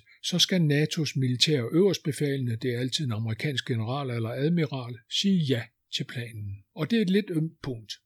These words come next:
for der skal findes en balance mellem hensynet til en regional afskrækkelseskapacitet,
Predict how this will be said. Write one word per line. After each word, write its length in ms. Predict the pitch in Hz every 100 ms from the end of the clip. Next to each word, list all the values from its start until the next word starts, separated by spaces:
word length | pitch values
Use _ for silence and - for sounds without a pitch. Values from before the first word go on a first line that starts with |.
| -
for 80 |
der 100 | 156
skal 180 | 156 -
findes 340 | - 190 208 202
en 120 | 170
balance 440 | 151 131 151 170
mellem 220 | 160 120
hensynet 580 | 110 156 165 170 135 120
til 120 | -
en 200 | 127 117
regional 540 | 127 113 117 139 156 147
afskrækkelseskapacitet, 1400 | - 165 - 180 156 147 151 - 143 123 120 131 117 139